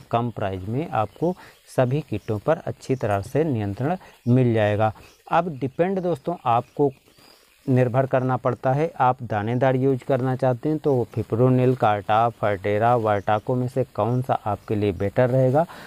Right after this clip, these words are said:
और कौन सा यूज़ करना चाहेंगे। प्राइस के मामले में भी हमने बता दिया। वहीं पर fipronil यदि आप यूज़ करना चाहते हैं लिक्विड वाला या Cartap लिक्विड वाला या कोराजेन या एम्प्लीगो,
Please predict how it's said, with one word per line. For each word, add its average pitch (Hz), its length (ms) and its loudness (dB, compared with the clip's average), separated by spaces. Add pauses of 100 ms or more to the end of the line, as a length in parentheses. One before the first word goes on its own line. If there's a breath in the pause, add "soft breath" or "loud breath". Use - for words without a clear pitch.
(160 loud breath)
और 165 180 2
कौन 120 240 -2
सा 139 180 -2
यूज़ 117 300 -2
करना 107 300 -6
चाहेंगे। 104 540 -2 (100)
प्राइस 127 260 0
के 135 140 -4
मामले 104 340 -6
में 107 200 -6
भी 135 140 -2
हमने 147 220 -2
बता 101 340 -2
दिया। 101 280 0
वहीं 127 320 2
पर 139 200 2
fipronil 135 600 0
यदि 123 260 2
आप 117 240 0
यूज़ 113 240 -2
करना 110 300 -2
चाहते 110 320 -2
हैं 113 200 0
लिक्विड 120 380 0
वाला 135 320 2 (320 loud breath)
या 117 100 2
Cartap 113 600 0 (380 soft breath)
लिक्विड 127 420 0
वाला 127 300 2
या 117 200 2 (300)
कोराजेन 110 500 0
या 131 240 0 (320 loud breath)
एम्प्लीगो, 110 540 0